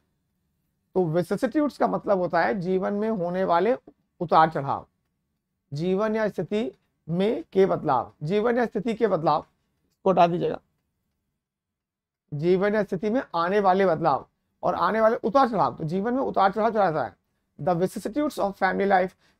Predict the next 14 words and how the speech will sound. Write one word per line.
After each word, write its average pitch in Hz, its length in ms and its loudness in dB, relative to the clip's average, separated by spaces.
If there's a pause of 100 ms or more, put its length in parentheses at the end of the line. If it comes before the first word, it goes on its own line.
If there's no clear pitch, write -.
कभी 185 180 0
परिवार 185 400 2
में 185 120 -2
खुशियां 196 380 -2
हो 180 60 0
जाती 170 280 0
हैं, 175 220 -2
कभी 180 180 -2
परिवार 175 380 0
में 170 200 -6
गम 208 140 2
हो 180 100 -2
जाता 160 360 0
है। 156 320 -6